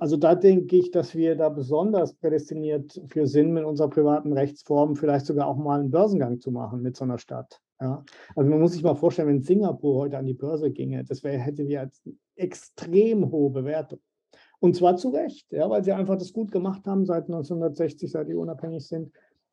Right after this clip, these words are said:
Ähm, und, ähm, oder neunzehnhundertdreiundsechzig. Äh, jedenfalls, äh, das sind, das sind Themen, wo, äh, wo wir absolut offen sind, wo wir uns durchaus vorstellen können, da ganz normal in den Kapitalmarkt zu gehen. Aber,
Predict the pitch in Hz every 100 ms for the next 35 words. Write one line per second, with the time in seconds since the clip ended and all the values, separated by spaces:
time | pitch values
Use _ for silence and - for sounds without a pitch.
0 | _ - 147 147 151 156 165 156 151 -
1 | 170 151 147 143 143 131 - _ _ _
2 | _ _ _ 127 117 - 143 123 139 139
3 | 131 147 147 139 151 135 - 156 147 147
4 | 160 165 160 180 175 170 - - 170 147
5 | 160 180 220 214 196 - 160 170 - 190
6 | - 180 185 196 180 160 160 165 165 -
7 | _ _ _ _ 151 147 143 156 160 156
8 | 160 - 165 160 - 147 170 151 170 170
9 | 165 147 147 147 143 143 - 170 165 160
10 | - 151 151 151 147 147 143 139 139 143
11 | 147 147 139 139 139 135 135 135 131 127
12 | 127 - 131 135 135 143 175